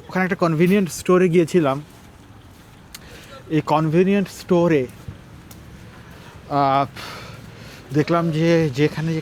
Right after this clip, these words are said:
ক্যাশিয়ার যে জায়গাটাতে বসে, সে জায়গাটি চারিদিক থেকে ঘিরে রাখা হয়েছে, যেটা কিন্তু generally হয় না। আগে এরকম ছিল না, but এখন বর্তমানে ক্রাইম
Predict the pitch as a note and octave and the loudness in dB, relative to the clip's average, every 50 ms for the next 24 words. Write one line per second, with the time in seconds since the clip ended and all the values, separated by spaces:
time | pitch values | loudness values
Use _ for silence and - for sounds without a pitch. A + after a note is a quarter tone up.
0 | - - D#3 C#3+ - - - G3 F#3+ G3+ D#3+ D3+ C#3+ D#3+ C#3+ D3+ C#3 C3 C3 D3 | -2 -2 -2 -2 -2 -2 0 0 0 2 0 0 0 0 0 -2 -4 -2 -2 -2
1 | C#3 A#2+ A2+ G#2+ - - D3+ D#3+ - - - - - - - - - - - - | 0 0 -2 -4 -4 -6 -8 -8 -10 -14 -20 -20 -20 -20 -20 -20 -20 -20 -20 -20
2 | - - - - - D#3+ C#3 D3 D3+ C#3 D3+ D#3 D3+ - F3 D#3 C3 C#3+ C#3+ - | -20 -20 -14 -4 -2 0 2 2 2 2 0 -2 -2 0 0 0 0 -2 -4 -10
3 | - - - - - - - - - - - - - - - E3+ D3+ D3+ D3+ D3+ | -18 -20 -20 -20 -20 -20 -20 -20 -20 -20 -20 -20 -18 -6 -2 0 0 2 2 2
4 | E3 - F3+ E3 D#3+ C3 A2+ C3+ D3 E3 E3 D3+ C#3+ - C#3+ C#3 B2+ B2 B2+ A#2+ | 0 0 0 -2 -2 0 0 2 2 4 4 2 2 0 -2 0 0 0 0 0
5 | C3+ C#3+ D#3 D3 - E3 D#3 E3 C#3 C3 D3 D3 D3+ D3+ D3 D#3+ D#3+ D#3+ D#3 D3 | 0 -2 -2 -2 -4 -4 -2 -2 0 0 0 0 2 2 2 2 2 2 2 0
6 | C#3+ - - - - - - - - - - D#3 E3 E3+ D#3+ B2+ A2+ G#2 - - | -2 -6 -12 -20 -20 -20 -20 -18 -14 -4 0 0 0 2 0 -4 -6 -8 -12 -16
7 | - - - - - - - - - - - - - - - - - - - - | -18 -18 -18 -20 -20 -20 -20 -20 -20 -20 -20 -20 -18 -18 -18 -18 -18 -20 -20 -20
8 | - - - - - - - - - D3+ D#3 E3+ E3 G#3+ G#3+ G#3+ G3+ A3 G#3 G3 | -20 -20 -20 -20 -20 -20 -18 -8 -4 -2 0 2 4 4 4 4 2 0 0 0
9 | - G3 F#3 F3 E3+ D#3 D#3 D#3 D#3 C#3+ F3+ F3+ E3+ E3 D#3 - - F3 F3 F3 | 0 -2 -2 -2 -2 -2 -2 -2 -2 -2 -2 -2 -2 -2 -2 -2 -2 -4 -2 -4
10 | E3+ - - D#3 D3+ D#3+ | -4 -2 0 0 0 0